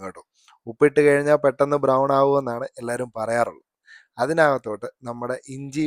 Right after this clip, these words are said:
വെളുത്തുള്ളി, കുരുമുളക് പേസ്റ്റ്, ആവശ്യത്തിൽ കുരുമുളക് ഇടണം കേട്ടോ, എന്നാലേ നല്ല ടേസ്റ്റ് കിട്ടത്തുള്ളൂ. എന്നിട്ട് നന്നായിട്ട് അങ്ങോട്ട് മിക്സ് ചെയ്ത് കൊടുക്കുക. അതിനകത്തോട്ട്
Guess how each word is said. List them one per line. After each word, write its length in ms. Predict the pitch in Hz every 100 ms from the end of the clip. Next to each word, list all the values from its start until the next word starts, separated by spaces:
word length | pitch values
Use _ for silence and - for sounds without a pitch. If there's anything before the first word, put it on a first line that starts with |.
| 135
വെളുത്തുള്ളി, 540 | 120 120 - 123 135 - -
കുരുമുളക് 480 | 123 127 131 131 123 101
പേസ്റ്റ്, 360 | 95 - - _ _ _ _ - 113
ആവശ്യത്തിൽ 480 | 135 160 160 175 170 160 135
കുരുമുളക് 420 | 131 139 143 120
ഇടണം 220 | 98 101 101
കേട്ടോ, 200 | 98 - _ _ -
എന്നാലേ 400 | 110 127 131 139 - _ 110
നല്ല 280 | 120 131 127
ടേസ്റ്റ് 320 | 113 113 - 107
കിട്ടത്തുള്ളൂ. 360 | - - _ _ _ _ _ _ _ _ _ _ _ _ _ -
എന്നിട്ട് 260 | 127 135 156 139
നന്നായിട്ട് 720 | 123 123 135 143 151 165 165 143
അങ്ങോട്ട് 220 | 127 123 113
മിക്സ് 280 | 110 - 147
ചെയ്ത് 200 | 127 113
കൊടുക്കുക. 260 | 104 98 - _ 120
അതിനകത്തോട്ട് 580 | 143 151 139 120 101